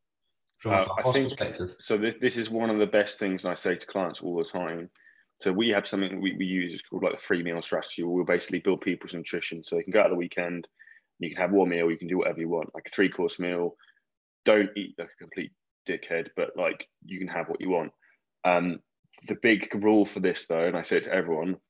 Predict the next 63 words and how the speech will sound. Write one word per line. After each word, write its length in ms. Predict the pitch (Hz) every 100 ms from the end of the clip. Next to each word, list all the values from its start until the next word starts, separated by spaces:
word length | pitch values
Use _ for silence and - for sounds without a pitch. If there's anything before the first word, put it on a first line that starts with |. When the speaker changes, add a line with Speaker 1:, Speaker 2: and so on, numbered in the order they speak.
| _ _ _ _ -
Speaker 2:
don't 360 | 104 104 -
do 200 | 104 95
this 180 | 90 85
for 80 | 90
the 80 | 87
first 420 | - 92 87 -
meal 220 | 85 82
of 60 | 82
the 80 |
day. 100 | 80 80
Don't 260 | 98 92 82
do 120 | 92
it 80 | -
for 80 | -
breakfast. 460 | 95 - 120 110
Have 140 | 95 87
it 80 | -
for 100 | 92
the 100 | 90
last 360 | 92 87 -
meal 180 | 90 85
in 80 | 82
the 60 | 85
evening, 340 | 80 80 78
or, 160 | 78 80
like, 220 | 87 -
go 180 | 90 80
out. 240 | 78 - _
Because 420 | - 95 87 - - _ _ _ -
if 220 | 123 143
in 80 | 127
the 80 |
morning 460 | 120 120 107 92 101 98
you 140 | 104
go 220 | 104 98
out 240 | 98 95 92
and 80 |
you 80 | 95
go 320 | 87 95 90
to, 400 | 85 - 90 90 85 - _ _ _ _ - _ 92
I 40 |
don't 160 | 85 85
say 100 | 101
you're 120 | 95
in 40 | 87
the 60 |
U 180 | 90 92
S, 160 | 85 -
you 60 | 95
go 100 | 87
to 80 |
ihop 420 | - 92 - 82 -
and 100 | 82
you 60 | 85
have 160 | 85
pancakes 640 | - 92 85 80 71 - -
and 120 | 78
stuff, 220 | 80 80 - _ _ _ -
Speaker 1:
Mm-hmm. 260 | 95 92 92 -
Speaker 2:
you're 100 | 107
not 160 | 107
gonna 140 | - 90
eat, 200 | 87 85